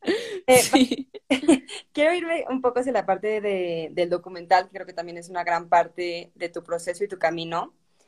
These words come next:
Speaker 1: ¿Cómo fue ese primer documental que nos contaste acerca de todos tus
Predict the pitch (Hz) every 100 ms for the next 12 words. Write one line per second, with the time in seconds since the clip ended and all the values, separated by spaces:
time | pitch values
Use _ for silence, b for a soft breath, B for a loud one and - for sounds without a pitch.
0 | _ _ _ _ 277 294 320 - 262 262
1 | 240 254 - 214 214 240 208 202 196 208
2 | 202 175 170 185 185 - 190 170 170 175
3 | 175 175 190 185 185 170 185 170 175 165
4 | - 180 185 185 - 180 165 -